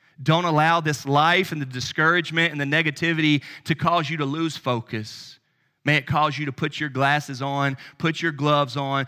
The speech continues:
put your hand to the plow, make sure you can see clearly, and you go. Set your eyes upon Jesus, tune out the noise, and get busy with our responsibilities.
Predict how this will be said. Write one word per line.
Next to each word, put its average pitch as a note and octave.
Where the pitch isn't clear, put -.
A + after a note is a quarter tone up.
put E3
your E3+
hand D#3+
to E3+
the E3
plow, C3+
make F3
sure -
you F3
can E3+
see E3
clearly, C3
and A#2+
you A#2
go. G#2
Set F#3+
your D#3+
eyes E3
upon F3
Jesus, C#3
tune G3
out F3+
the E3+
noise, C3+
and C#3
get C3
busy D3
with B2
our B2
responsibilities. G#2+